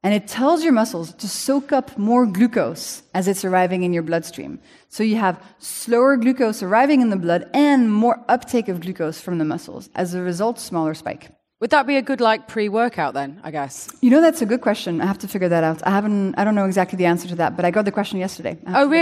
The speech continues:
Speaker 2: really?
Speaker 1: yeah, I have to
Speaker 2: It
Speaker 1: look at
Speaker 2: seems
Speaker 1: that.
Speaker 2: to make sense to me.
Speaker 1: I wonder. Maybe. Yeah, maybe.
Speaker 2: Let's find out. <laughs>
Speaker 1: Let's find out. Although when you're exercising, you know, your muscles can
Speaker 2: Yep.
Speaker 1: uptake glucose really easily
Speaker 2: Okay.
Speaker 1: without needing insulin, for example. So that's another hack.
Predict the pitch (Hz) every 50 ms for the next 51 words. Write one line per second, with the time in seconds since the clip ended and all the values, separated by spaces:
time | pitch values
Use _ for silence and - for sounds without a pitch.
0 | 320 277 208 170 202 202 196 196 202 190 190 202 190 185 185 175 170 165 - -
1 | - 220 190 180 160 - - 202 190 190 - - - 175 151 147 156 170 - -
2 | - - - - - _ _ - 285 294 240 208 240 226 180 156 151 151 170 180
3 | 233 277 226 175 156 160 170 214 240 254 202 151 156 156 170 202 254 214 139 123
4 | 120 - _ _ _ _ _ _ _ - - 202 - - - 208 247 247 240 240
5 | 220 233 269 226 151 - - - - 196 - - 226 190 190 185 180 175 170 165
6 | 160 - 233 - 226 247 226 254 254 247 226 247 254 262 277 302 302 - - 214
7 | - - 247 - 277 269 262 277 311 302 269 226 202 202 202 190 190 185 175 175
8 | 180 175 - 240 247 240 - 208 185 190 190 185 - - 196 190 165 165 185 185
9 | 196 190 185 175 165 185 196 190 196 - - 196 190 202 226 214 220 233 247 240
10 | - - - 180 160 156 208 202 214 196 180 202 202 185 180 175 - - 208 220
11 | - - 226 220 226 226 220 - 226 220 214 208 220 220 214 220 233 233 240 247
12 | 247 - - - - _ _ - - - 196 190 180 190 233 240 - 240 214 196
13 | 190 180 190 160 127 127 -